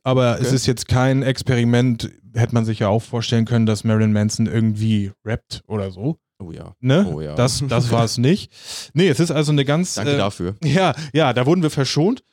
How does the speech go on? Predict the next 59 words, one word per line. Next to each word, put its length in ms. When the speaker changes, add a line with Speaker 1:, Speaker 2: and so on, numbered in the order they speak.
Speaker 1:
Es 60
ist 140
eine 80
ganz 220
bunte 300
Sache. 280
Ich 140
mach 120
mir 100
grad 220
noch 120
mal 220
eben 220
zur, 400
ähm, 840
Speaker 2:
Ja, 140
shame 240
on 140
me, 80
ich 180
hab's, 160
Speaker 1:
Unterstützung. 160
Speaker 2:
es 100
ist 200
völlig 420
an 60
mir 100
vorbeigegangen, 600
Speaker 1:
Ja. 40
Speaker 2:
aber 80
ich 100
bin 160
krass 280
gehuckt 340
gerade. 400
Speaker 1:
Dafür 300
Speaker 2:
Äh, 20
Speaker 1:
bin 140
ich 140
doch 200
da, 300
Basti. 420
Speaker 2:
dafür 120
Speaker 1:
Das 80
ist 40
Speaker 2:
bist 20
du 40
Speaker 1:
doch 80
Speaker 2:
da. 100
Speaker 1:
kein 220
Problem. 580
Er 160
hat 180
natürlich 720
auch, 360
apropos 520
Chartrutsche, 600
die 100
Hitsingle 540